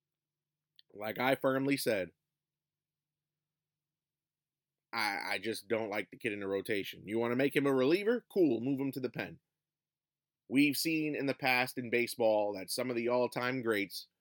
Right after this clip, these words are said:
have started out as starting pitchers, and then they moved to the bullpen and had great careers. Two names that come to mind, John Smoltz of the Atlanta Braves.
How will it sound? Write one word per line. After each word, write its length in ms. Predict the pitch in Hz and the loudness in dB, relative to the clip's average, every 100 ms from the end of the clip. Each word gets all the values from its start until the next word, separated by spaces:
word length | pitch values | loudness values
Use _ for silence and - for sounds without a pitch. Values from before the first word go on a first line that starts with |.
| _ _ _ _ _ - | _ _ _ _ _ -12
have 120 | 90 | -8
started 380 | - 135 135 123 | 0 2 4 4
out 220 | 127 135 | 4 2
as 120 | - - | -2 -4
starting 400 | 127 131 127 120 | 2 2 2 0
pitchers, 460 | 143 160 175 - _ _ _ _ _ - | -2 0 -4 -6 _ _ _ _ _ -16
and 100 | 104 | -10
then 120 | 104 | -8
they 120 | 101 | -6
moved 300 | 95 117 123 | -4 -2 -2
to 80 | 135 | -2
the 100 | 113 | -2
bullpen 520 | 101 127 131 151 170 165 - | 0 0 2 0 0 -10 -16
and 100 | - | -10
had 240 | 101 85 | -10 -6
great 260 | 113 135 - | -2 -2 -2
careers. 520 | 139 117 98 90 - _ _ _ _ _ _ _ _ _ _ _ _ _ | -2 -2 -2 -6 -12 _ _ _ _ _ _ _ _ _ _ _ _ _
Two 160 | 170 170 | 0 4
names 260 | 156 151 | 4 4
that 140 | 143 135 | 2 2
come 160 | 147 | 0
to 60 | 143 | 0
mind, 260 | 139 156 131 | 0 0 0
John 300 | 123 127 127 | 0 0 -2
Smoltz 440 | 151 147 127 - | -2 0 -2 -4
of 140 | 107 | -8
the 100 | 104 | -4
Atlanta 320 | 107 110 117 107 | -4 -2 -2 0
Braves. 480 | 117 107 95 - | 2 2 0 -6